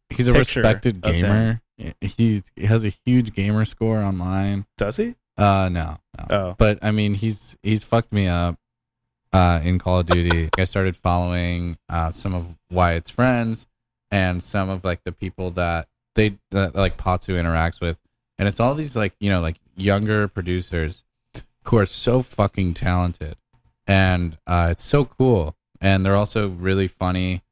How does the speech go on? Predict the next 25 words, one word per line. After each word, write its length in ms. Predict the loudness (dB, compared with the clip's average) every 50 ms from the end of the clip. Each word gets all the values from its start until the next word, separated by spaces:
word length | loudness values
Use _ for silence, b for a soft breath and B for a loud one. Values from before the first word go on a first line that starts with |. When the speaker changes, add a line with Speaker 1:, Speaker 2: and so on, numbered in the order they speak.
| _ _ -2
Speaker 1:
And, 460 | 0 2 2 4 2 2 0 0 0
you 100 | 0 -2 0
know, 160 | -2 -2 -2 0
I 140 | 2 4
don't 260 | 4 4 2 0 -2 -4 _ -6
make 280 | -2 0 0 0 0 0
music 280 | -2 0 0 -2 -4 -2
myself, 440 | -2 -2 0 0 0 2 0 0 -2 -2
but 80 | -2
if 120 | 0 0 0
I 80 | -2 -2
did, 260 | 0 0 0 0 0
I 100 | 2 2
would 120 | 2 2
be 140 | 2 0 0
like, 180 | 0 -2 -4 -8 _ _ -4
"Fuck, 240 | 0 0 0 -2 -4 _ -6
man, 240 | -4 -4 -2 -2
these, 280 | -2 -4 -4 -6 -6 -4
like, 160 | -4 -4 -4 0
younger 380 | 2 2 2 2 2 0 -2
kids 320 | -4 -2 -4 -2 -2 0 -2
are 100 | -2 -2
just, 160 | -4 -4 -6
like, 140 | -6 -8